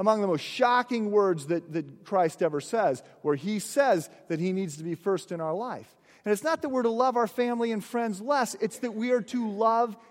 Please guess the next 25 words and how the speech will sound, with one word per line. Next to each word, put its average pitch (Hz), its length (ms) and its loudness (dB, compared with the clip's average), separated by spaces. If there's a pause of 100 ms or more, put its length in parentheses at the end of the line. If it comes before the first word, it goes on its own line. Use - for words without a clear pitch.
him 214 460 -2 (320)
more. 160 680 2 (840)
He 226 680 2 (1300)
is 170 160 2
the 220 80 -8
king. 254 420 -4 (2000)
And 110 120 -12
then 139 160 -4
we 135 80 -2
say, 147 680 0
"Yours 120 240 -4
is, 117 240 -12
y-, 120 140 -14 (100)
y-, 120 180 -14 (180)
thine 131 180 -2
is 120 120 -6
the 110 80 -14
kingdom 233 540 -6 (480)
and 135 200 -2
the 160 80 -6
power." 117 760 -8 (1200)
And 117 120 -8
here 170 280 4
we're 160 200 0
declaring, 143 580 -4